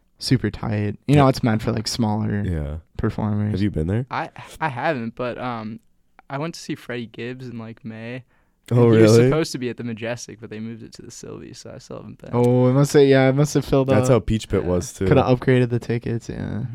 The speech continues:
Speaker 1: Oh, Peach Pit would have been insane at the Majestic, man.
Speaker 2: Peach
Speaker 1: That
Speaker 2: Pit was probably the
Speaker 1: would have
Speaker 2: most
Speaker 1: been so
Speaker 2: packed
Speaker 1: cool.
Speaker 2: concert I've ever been to. Literally, like, shoulder to shoulder, scrunched in, like, the whole time.
Speaker 1: Yeah.
Speaker 2: It was still awesome, though.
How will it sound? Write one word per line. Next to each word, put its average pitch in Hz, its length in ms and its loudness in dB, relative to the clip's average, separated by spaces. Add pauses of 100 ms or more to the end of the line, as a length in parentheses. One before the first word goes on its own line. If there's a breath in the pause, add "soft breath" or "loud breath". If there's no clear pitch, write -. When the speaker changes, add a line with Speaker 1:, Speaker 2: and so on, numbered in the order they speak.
Speaker 1:
Oh, 135 260 6
Peach 139 300 0
Pit 151 140 6
would 139 100 6
have 127 60 4
been 131 100 4
insane 117 540 0
at 110 80 -2
the - 80 -12
Majestic, 107 560 -6
man. 104 260 -6
Speaker 2:
Peach 107 160 -2
Speaker 1:
That 110 100 -8
Speaker 2:
Pit 147 160 -4
was 104 320 -4
probably 104 200 0
the 104 80 0
Speaker 1:
would 95 100 0
have 123 100 2
Speaker 2:
most 107 40 0 (100)
Speaker 1:
been - 80 0
so - 80 -4
Speaker 2:
packed 92 260 -2
Speaker 1:
cool. - 100 -6
Speaker 2:
concert 78 340 -6
I've 76 160 -6 (100)
ever 78 180 -6
been 73 200 -8
to. 78 260 -8 (380)
Literally, 98 420 2
like, 85 200 -2 (540)
shoulder 92 380 0
to 87 80 -2
shoulder, 85 380 -2
scrunched - 500 -6
in, 80 300 -6
like, 87 140 -10
the 87 100 -4
whole 82 160 -2
time. 78 380 -8 (420)
Speaker 1:
Yeah. - 240 -8 (200)
Speaker 2:
It 95 60 -4
was 95 100 0
still 85 220 -4
awesome, 78 400 -8
though. 80 180 -12